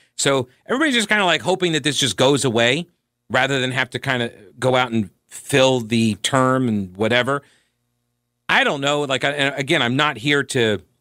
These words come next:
to attack Scarborough or her family or anything like that. But the county commissioners have decisions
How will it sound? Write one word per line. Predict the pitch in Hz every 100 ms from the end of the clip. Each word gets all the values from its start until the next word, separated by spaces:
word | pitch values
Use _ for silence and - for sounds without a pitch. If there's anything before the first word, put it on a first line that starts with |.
| _ _ _ _ _ _ _ _ _ _
to | 147 120
attack | - 139 135 - _ _ _ -
Scarborough | - - 151 160 151 139
or | 90
her | 85
family | - 147 143 139
or | 110
anything | 135 123
like | 123 113
that. | 120 80 - _ _ _ _ _ _ _ _ _ _ _ _ _ -
But | -
the |
county | 120 220 269
commissioners | - 156 180 - 135 120
have | 127 123 110
decisions | 110 214 196 139 110 -